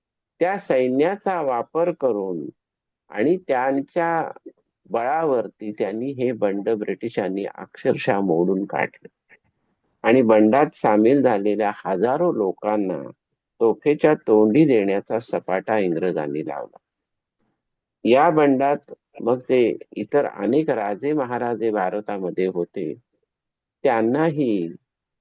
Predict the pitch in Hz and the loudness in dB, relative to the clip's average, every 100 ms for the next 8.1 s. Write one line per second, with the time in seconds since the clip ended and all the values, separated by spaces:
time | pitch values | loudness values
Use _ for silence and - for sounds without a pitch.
0 | _ - 117 110 135 135 127 131 - - | _ -4 -2 0 -2 0 -2 -2 -4 -4
1 | 95 117 131 - - 107 101 104 101 104 | -2 0 0 -4 -2 0 0 -2 -2 -2
2 | 104 95 85 78 71 - _ _ _ _ | -4 -6 -8 -10 -10 -14 _ _ _ _
3 | _ _ - 110 139 160 139 113 117 143 | _ _ -6 0 2 2 0 0 0 -2
4 | 151 170 113 107 104 123 135 117 - 90 | -2 -2 0 0 0 2 2 0 -4 -4
5 | 80 - - - _ _ _ _ _ _ | -4 -8 -16 -20 _ _ _ _ _ _
6 | _ - 508 - 202 170 - _ _ _ | _ -12 -2 0 2 0 -6 _ _ _
7 | - - 147 185 196 165 160 156 165 170 | -20 -2 0 0 0 2 2 4 4 4